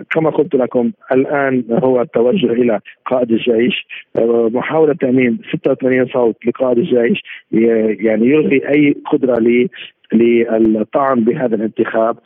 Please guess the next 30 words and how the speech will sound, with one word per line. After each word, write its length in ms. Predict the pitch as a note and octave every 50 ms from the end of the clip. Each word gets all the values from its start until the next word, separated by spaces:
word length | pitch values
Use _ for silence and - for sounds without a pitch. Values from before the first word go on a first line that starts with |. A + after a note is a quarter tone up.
| _ _ _ -
وسوف 340 | - - - C3 A#2+ B2 - B2 A#2+
نرى، 640 | A#2+ A#2+ A#2+ A#2 A2+ A2+ B2+ C3 B2+ B2+ B2 A#2+ A2+
يعني 160 | G2 F#2+ G2
عندئذ 500 | G#2+ B2 C3+ B2 C3+ C3 C#3 B2+ C3+ B2+
سوف 260 | - C#3 B2 - - A#2
نرى 260 | A#2+ B2 A#2+ B2 A#2
رئيس 280 | A#2 A2+ A#2+ A#2+ -
الجمهورية. 640 | A#2+ G#2+ G#2+ A2+ G#2 D3+ A2+ A2 G#2+ A2 A#2 A#2+ - _ - - - - _ _ _ - -
ل-، 300 | B2 D#3 E3+ D#3+ D3 D3
لهذه 460 | D#3 C#3 - E3 F3+ F3 - D#3 D3
اللحظة 680 | C3+ C3 B2+ A#2+ - - - A#2+ A#2 A#2 A#2+ A2+ A#2+
ال-، 400 | A#2+ A#2+ A#2+ A#2 A2+ A2 - - - A2+ - - -
أعلى 280 | D#3 D#3 D3 D3 C#3 B2+
حظا 460 | - G#2+ - - - G#3+ F3 - A#2+ G#2+
هو 100 | B2 A#2+
قائد 300 | - - C3 B2 A2+ G#2+
الجيش، 440 | - E3+ - A2+ G#2 A2+ A#2 - - - - - - - - -
لكن 400 | C3+ C3+ C#3 C3+ - C#3+ C#3 C3+ C#3+ _ _ _ - - -
ما 100 | C#3+ C#3 C3+ -
زالت 280 | D3+ D3+ D3 C3+ C3 C3+
هناك 200 | C3+ C3+ A#2+ -
صعوبات. 580 | - B2 A2+ A#2 A#2 A2 B2 A#2 A#2 - - _ _ - - - - _ _ -
طبعًا، 440 | D3 C#3+ C#3+ C#3 C3+ B2+ A#2 A2 G#2 - - -
آه، 240 | B2 A2+ A2 A2 A2 - -
كلمة 260 | C#3+ C3+ C#3 C3 B2 - -
السر 200 | - - C#3+ B2
ليست 400 | G#2+ A#2+ C3 - - D3+ C3 -
فرنسية، 680 | - A#2+ A2+ A2+ - - - B2+ A2 A2 A2 A#2 - - - - - _ - -
فرنسا 360 | C3+ C3+ D3 D3 - D3 C3+
تلعب 320 | - D3 C#3+ B2+ A#2+ A2+